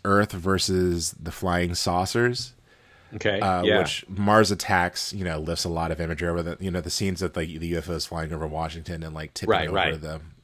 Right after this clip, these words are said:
Speaker 1: monument and stuff. That's from this
Speaker 2: Yeah.
Speaker 1: movie. Um, and all of a sudden, the, the movie stops,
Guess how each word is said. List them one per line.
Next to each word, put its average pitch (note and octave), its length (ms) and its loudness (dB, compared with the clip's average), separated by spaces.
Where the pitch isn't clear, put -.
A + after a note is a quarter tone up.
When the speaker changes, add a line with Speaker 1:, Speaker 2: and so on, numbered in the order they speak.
Speaker 1:
monument E2 480 -4
and D#2+ 100 -12
stuff. D#2+ 300 -10
That's F2 160 -8
from C2+ 340 -12
this E2 240 -6
Speaker 2:
Yeah. B1+ 60 -14
Speaker 1:
movie. A#1+ 280 -12
Um, F2+ 500 2
and F#2+ 640 0
all A2 140 6
of A2 60 6
a G#2 40 4
sudden, G2 680 0
the, F2+ 500 -2
the F#2+ 80 -2
movie F#2 680 2
stops, - 760 4